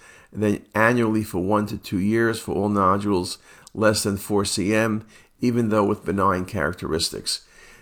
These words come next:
Now, I think, um, at this point, radiology tends to rule the day,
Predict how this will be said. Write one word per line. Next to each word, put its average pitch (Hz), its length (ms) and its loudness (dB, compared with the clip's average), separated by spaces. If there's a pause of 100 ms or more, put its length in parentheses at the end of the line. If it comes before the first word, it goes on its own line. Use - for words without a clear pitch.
Now, 120 460 4 (300)
I 110 120 -2
think, 139 420 -4
um, 110 400 0
at 101 140 -6
this 147 180 0
point, 123 420 -2
radiology 113 680 0
tends 98 340 -2
to - 120 -6
rule 101 220 0
the 92 140 -2
day, 113 520 2